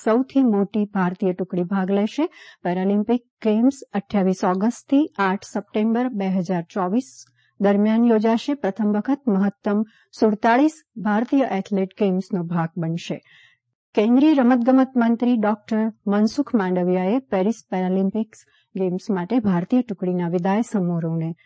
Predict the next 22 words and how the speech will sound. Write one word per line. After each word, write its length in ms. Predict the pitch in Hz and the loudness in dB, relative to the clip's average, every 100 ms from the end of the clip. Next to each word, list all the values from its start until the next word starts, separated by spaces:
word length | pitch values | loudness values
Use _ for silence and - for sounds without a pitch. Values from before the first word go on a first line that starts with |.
| _ - | _ -2
સંબોધતા 480 | 208 214 233 - 165 | 2 4 2 -2 -6
જણાવ્યું 440 | 180 175 202 294 | -4 -2 0 0
કે 120 | - | 0
આ 100 | 175 | -4
ટુકડીમાં 540 | 170 175 185 226 254 269 | -4 -4 -2 2 2 0
પચાસ 480 | 180 - 220 269 - | -4 -2 0 -2 0
ખેલાડીઓ 440 | 277 240 202 196 | 0 2 2 2
એવા 260 | 180 165 202 | 2 0 -2
છે 180 | - 247 | -2 -2
જેમને 300 | 220 180 180 | 0 -2 -4
ટાર્ગેટ 500 | 196 180 190 254 262 - | -2 -2 0 0 -2 -4
ઓલિમ્પિક 500 | 185 185 190 220 214 _ | -2 0 -2 -2 -6 _
પોડિયમ 420 | 185 185 185 185 | -4 0 0 -2
સ્કીમ 420 | 202 - 262 233 175 - _ _ | -4 0 2 2 0 -12 _ _
ટી 180 | 269 285 | 2 4
ઓ 100 | 254 | 4
પી 240 | 190 180 170 | 0 -2 -2
એસ 100 | 175 214 | -2 -2
નો 100 | 240 | -2
લાભ 320 | 196 165 170 | 0 -2 -2
મળ્યો 240 | 170 156 170 | -4 -2 -4
છે. 260 | - 180 | -6 -10